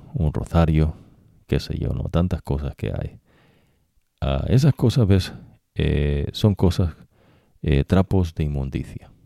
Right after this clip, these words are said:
Eh, no tienen, eh, nada que ver con las cosas que Dios enseña. No le van a ayudar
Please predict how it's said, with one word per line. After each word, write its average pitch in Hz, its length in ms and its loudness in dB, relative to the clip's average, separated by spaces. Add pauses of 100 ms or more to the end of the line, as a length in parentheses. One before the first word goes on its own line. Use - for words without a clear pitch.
(640)
Eh, - 140 -2
no 98 160 6
tienen, 95 480 4 (240)
eh, - 200 -6
nada 78 260 2
que 71 120 -6
ver 71 220 0
con 67 160 -4
las 67 120 -8
cosas - 360 -4
que - 140 -8
Dios - 240 -4
enseña. 80 480 0 (800)
No 87 200 4
le 113 120 6
van 90 200 4
a 87 40 4
ayudar 71 580 0